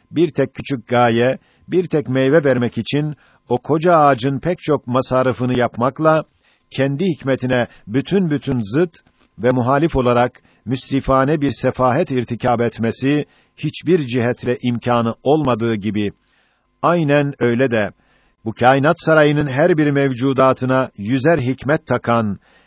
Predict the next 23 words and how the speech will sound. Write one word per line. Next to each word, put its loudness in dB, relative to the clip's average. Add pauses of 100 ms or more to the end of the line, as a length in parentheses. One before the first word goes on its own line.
(120)
ve 0
yüzer 0
vazife 0
ile 2
teçhiz -2
eden, 0 (320)
hatta 0
her 0
bir 2
ağaca 4
meyveleri 2
adedince 0
hikmetler 0 (420)
ve -2
çiçekleri 0
adedince 0
vazifeler 0
veren 0 (240)
bir -2
sani -2
hakim, -2 (400)
kıyameti 0
getirmemekle -2